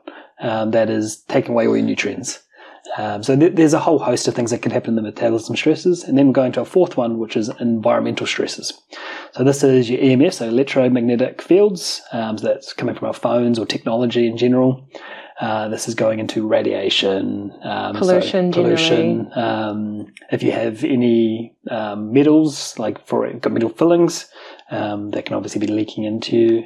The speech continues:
Speaker 1: Um, so yeah, there's a, there's a whole host of different things. So these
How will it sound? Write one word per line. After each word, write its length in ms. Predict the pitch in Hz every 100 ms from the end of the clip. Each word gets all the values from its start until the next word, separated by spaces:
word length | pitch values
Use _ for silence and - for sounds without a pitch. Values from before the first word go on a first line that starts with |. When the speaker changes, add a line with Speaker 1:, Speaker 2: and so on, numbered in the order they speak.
| -
Speaker 1:
Um, 600 | 113 107 107 107 107 104 - 123 117 _ -
so 320 | - 107 110 -
yeah, 160 | - -
there's 180 | 120 120
a, 100 | 139
there's 220 | 143 143
a 100 | 139 -
whole 460 | - - - 190
host 280 | 143 147 123
of 60 | 123
different 240 | 123 120
things. 320 | - 113 107
So 140 | - 135
these 340 | 143 131 -